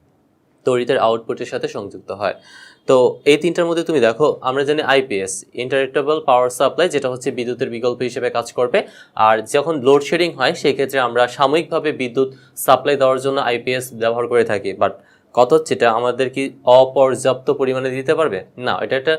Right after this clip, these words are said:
নির্দিষ্ট লিমিটেশন থাকে, লিমিটেশনের মাধ্যমে সে আমাদের কি করতে পারবে? বিদ্যুৎ দিতে পারবে। এবং এটা বাজারের দর হিসেবে বা, আহ, ভ্যালু হিসেবে ক্যারি করবে যে এটা কতটুকু পর্যন্ত ব্যাকআপ দিতে পারবে। তাহলে এটা অবশ্যই বিদ্যুতের বিকল্প হিসেবে অপর্যাপ্ত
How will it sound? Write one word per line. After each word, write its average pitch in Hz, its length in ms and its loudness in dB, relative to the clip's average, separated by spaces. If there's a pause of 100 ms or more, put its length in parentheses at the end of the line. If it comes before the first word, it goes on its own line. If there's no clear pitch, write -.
(280)
নির্দিষ্ট 139 380 -2
লিমিটেশন 151 600 0
থাকে, 156 260 -2
লিমিটেশনের 131 600 -4
মাধ্যমে 123 360 -2
সে 131 120 -6
আমাদের 120 240 -4
কি - 120 -8
করতে 131 220 -4
পারবে? 127 260 -2
বিদ্যুৎ 120 280 -4
দিতে 127 180 -2
পারবে। 101 360 -6 (300)
এবং 147 200 4
এটা 147 140 4
বাজারের 131 500 2
দর 123 180 6
হিসেবে 123 360 -4
বা, 120 280 2 (200)
আহ, 110 260 2 (120)
ভ্যালু 135 220 0
হিসেবে 135 280 0
ক্যারি 143 220 4
করবে 120 260 0
যে 120 100 -6
এটা 123 160 -2
কতটুকু 139 440 0
পর্যন্ত 143 440 -2
ব্যাকআপ 117 380 0
দিতে 123 220 -2
পারবে। 98 360 -4 (240)
তাহলে 139 200 6
এটা 147 120 6
অবশ্যই 139 500 6
বিদ্যুতের 127 360 2
বিকল্প 120 320 -4
হিসেবে 131 300 -2
অপর্যাপ্ত 123 680 2